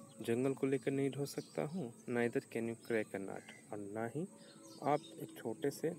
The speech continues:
nut को, बादाम को आप उसको तोड़ सकते हैं।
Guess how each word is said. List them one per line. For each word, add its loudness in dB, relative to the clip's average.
nut 0
को, -4
बादाम 2
को -4
आप 6
उसको -2
तोड़ 4
सकते -6
हैं। -6